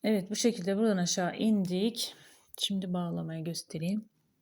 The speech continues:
Şu fazla ipleri kesebiliriz artık. Onların işi bitti.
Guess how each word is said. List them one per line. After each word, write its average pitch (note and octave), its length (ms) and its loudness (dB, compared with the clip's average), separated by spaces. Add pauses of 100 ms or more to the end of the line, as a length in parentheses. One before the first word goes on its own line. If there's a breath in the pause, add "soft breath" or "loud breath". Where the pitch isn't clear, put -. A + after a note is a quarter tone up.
(3500)
Şu - 260 -14
fazla G3+ 420 -2
ipleri G3+ 460 -2
kesebiliriz G3 760 -2
artık. E3+ 380 -6
Onların F3 500 -2
işi - 340 -6
bitti. F#3+ 500 -6